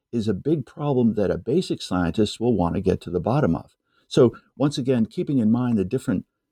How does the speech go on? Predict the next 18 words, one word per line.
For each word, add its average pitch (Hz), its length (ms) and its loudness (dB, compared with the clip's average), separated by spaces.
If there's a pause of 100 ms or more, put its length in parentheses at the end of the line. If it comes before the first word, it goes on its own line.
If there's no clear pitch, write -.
(120)
standards, 147 560 -2
the 104 80 -2
different 120 400 0
objectives 92 720 0
of 87 100 0
different 110 300 0
kinds 101 280 -2
of 90 100 -2
science 127 380 -2
can 104 160 -4
go 104 140 0
a 104 60 2
long 95 320 2
way 85 260 2 (340)
to 110 140 -4
helping 104 460 -2 (200)
to 113 100 0
clarify 147 800 -2